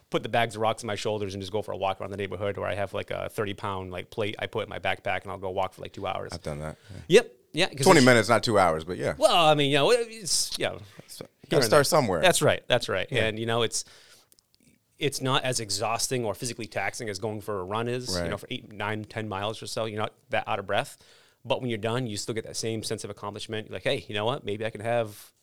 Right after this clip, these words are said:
Speaker 1: those Oreos today.
Speaker 2: Right.
Speaker 1: Maybe I can have that slice of pizza later on 'cause I just logged,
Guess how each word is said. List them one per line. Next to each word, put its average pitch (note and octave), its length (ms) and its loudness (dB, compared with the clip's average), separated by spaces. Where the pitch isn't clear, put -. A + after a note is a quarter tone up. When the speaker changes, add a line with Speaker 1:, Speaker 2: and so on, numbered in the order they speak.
Speaker 1:
those G2+ 160 -10
Oreos A#2 400 -10
today. - 220 -10
Speaker 2:
Right. F#2+ 140 -4
Speaker 1:
Maybe A#2 180 2
I A#2 40 2
can B2 100 -2
have B2 100 0
that A#2+ 100 0
slice C3 220 -6
of - 60 -14
pizza D3 200 -6
later G#2+ 180 -4
on F#2+ 120 -6
'cause G2 100 -12
I A2+ 80 0
just A2+ 240 -4
logged, G2 360 -4